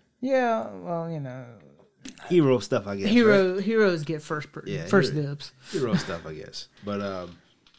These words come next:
Speaker 2: <coughs> ooh, excuse me. God damn.
Speaker 1: I wonder if it was, like, Eve, like, his emergency contact in his phone.
Speaker 2: Maybe,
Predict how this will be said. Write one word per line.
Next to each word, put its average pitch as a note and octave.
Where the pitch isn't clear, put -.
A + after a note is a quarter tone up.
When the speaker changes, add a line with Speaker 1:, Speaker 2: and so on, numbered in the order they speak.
Speaker 2:
<coughs> D#3
ooh, F#3+
excuse -
me. C#3
God C3
damn. G#3+
Speaker 1:
I F#3+
wonder B3+
if G#3+
it -
was, F#3
like, G3
Eve, G3+
like, F3+
his D#3
emergency D#3
contact D#3
in D3
his C#3+
phone. F#3
Speaker 2:
Maybe, B2